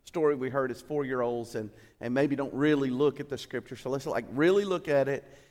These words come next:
And I wanna talk to you about these shepherds for a moment and what we can learn from them. So I first just wanna read to you this portion of the Christmas story. So I'm just gonna read Luke chapter two, verses eight through twenty, the portion of the Christmas story about the shepherds.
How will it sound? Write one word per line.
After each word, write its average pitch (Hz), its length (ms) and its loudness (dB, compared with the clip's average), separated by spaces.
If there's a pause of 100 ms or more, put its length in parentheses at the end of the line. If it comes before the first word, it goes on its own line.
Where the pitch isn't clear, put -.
(140)
And 127 120 -2
I 131 60 0
wanna 123 180 -4
talk 160 320 2
to 156 80 -8
you 143 40 -4
about 127 260 -2
these 120 100 -6
shepherds 135 500 -4
for - 180 -6
a 110 40 -2
moment 120 460 -4
and 113 160 -6
what 113 120 -6
we 131 160 -4
can 113 220 -10
learn 113 400 -4 (500)
from 113 200 -6
them. 98 400 -8
So 160 160 2
I 156 80 8
first 240 340 4
just 202 160 -4
wanna 208 220 -2
read 170 440 2
to 170 120 -10
you 147 220 -2
this 147 260 -8
portion 151 600 -4
of 123 140 -8
the 120 80 -6
Christmas 127 540 -10
story. 101 580 -12 (760)
So 147 120 4
I'm 165 140 8
just 208 160 -2
gonna 202 160 0
read 156 320 0
Luke 160 320 -2
chapter 190 340 -2
two, 151 300 -2
verses 123 340 -4
eight 135 240 -2
through 151 120 -6
twenty, 117 500 -10 (460)
the 110 80 -10
portion 156 360 -4
of 135 80 -6
the 120 60 -6
Christmas 127 360 -10
story 113 360 -6
about 107 260 -4
the - 80 -12
shepherds. - 640 -10